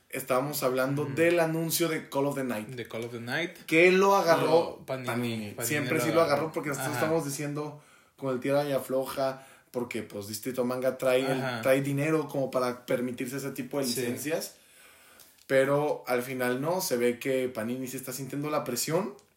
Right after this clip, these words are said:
Speaker 2: Sí, la agarró Panini.
Speaker 1: La agarró
Speaker 2: Este,
Speaker 1: Panini.
Speaker 2: yo creo que la neta lo que va a hacer Distrito Manga es apegarse a todo lo que sacó en España. No creo
Speaker 1: Claro.
Speaker 2: que saque algo aquí que no haya allá.
Speaker 1: No.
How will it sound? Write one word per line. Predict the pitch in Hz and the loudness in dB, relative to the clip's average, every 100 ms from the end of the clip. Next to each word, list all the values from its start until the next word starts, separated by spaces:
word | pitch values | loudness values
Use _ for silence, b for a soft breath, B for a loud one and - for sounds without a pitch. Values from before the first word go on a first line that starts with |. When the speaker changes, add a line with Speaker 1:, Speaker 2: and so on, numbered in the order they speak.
| _ _ | _ _
Speaker 2:
Sí, | - 120 120 | -12 -8 -6
la | 113 | -6
agarró | 113 113 117 | -8 -8 -8
Panini. | 135 143 175 202 220 - - | -6 -4 -4 -4 -4 -10 -10
Speaker 1:
La | 110 | -6
agarró | 107 107 | -4 -4
Speaker 2:
Este, | 127 120 120 | -4 -2 -4
Speaker 1:
Panini. | 98 139 | -6 -4
Speaker 2:
yo | 139 | -4
creo | 151 156 | -2 -2
que | 175 | -2
la | 147 | -2
neta | 131 151 | -2 -4
lo | 156 | -4
que | 135 | -4
va | 120 | -4
a | |
hacer | 147 139 131 123 - | -2 -2 -4 -8 -10
Distrito | 143 139 143 139 135 | -8 -6 -8 -6 -6
Manga | 131 131 131 | -6 -2 -2
es | 127 127 127 - b b b b - | 0 -2 -6 -14 b b b b -10
apegarse | 135 131 117 120 120 | -6 -2 -2 -2 0
a | 143 143 131 - | 2 4 2 -2
todo | 123 | -4
lo | 139 139 | -4 -4
que | 123 | -8
sacó | - - | -8 -8
en | 131 | -10
España. | 135 147 160 185 | -8 -6 -4 -4
No | 175 | -6
creo | 147 127 | -4 -2
Speaker 1:
Claro. | 110 | -2
Speaker 2:
que | |
saque | 147 135 143 | -4 -2 -2
algo | 143 | 0
aquí | 139 139 | -4 -6
que | 139 | -6
no | 131 | -6
haya | 127 123 | -4 -4
allá. | 120 123 185 | -2 -4 -8
Speaker 1:
No. | 151 127 - | -4 -4 -6